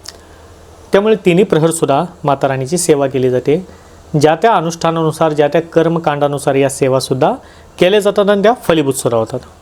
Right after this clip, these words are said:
देवीच्या साधकांचे नियम काय असतात? सात्विक उपासना आहे, सात्विक मार्गातनं पूजन करत असेल तर जो व्यक्तिरेखा, जो साधक देवीची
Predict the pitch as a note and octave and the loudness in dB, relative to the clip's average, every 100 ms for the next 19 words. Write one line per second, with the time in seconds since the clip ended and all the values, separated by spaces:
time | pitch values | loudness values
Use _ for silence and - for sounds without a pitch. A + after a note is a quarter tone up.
0 | - - - - D3+ D#3+ F3 F3+ E3+ D#3 | -20 -20 -20 -4 2 4 2 0 0 0
1 | F3 E3+ F3 F3 F#3 D3 B2+ C#3+ - - | 0 0 0 2 2 0 -4 -10 -12 -18
2 | - - - - - - - - - - | -20 -20 -20 -20 -20 -20 -20 -20 -20 -8
3 | - C3 E3 F#3 F3+ F3+ F3 E3+ D#3+ D#3+ | -4 -2 2 2 2 0 -2 -2 0 0
4 | E3 E3 E3 - - D#3+ - E3 D3 C3+ | -2 -6 -12 -10 -2 -2 -2 -4 -2 0
5 | D#3+ E3+ E3+ D#3 D#3 D3+ D3 D3 D3+ D3 | 0 -2 -2 0 0 0 0 0 0 -2
6 | D#3 - - - F3+ F3 D3 D#3+ G3+ G#3+ | -4 -14 -20 -2 0 2 2 2 4 4
7 | F3+ D#3+ - E3 D3 D3+ D3+ D3 E3 - | 2 0 0 2 2 2 0 2 0 0
8 | D3 C#3 D#3+ C#3 C#3 C#3+ D#3 E3 | 0 0 0 0 0 0 2 2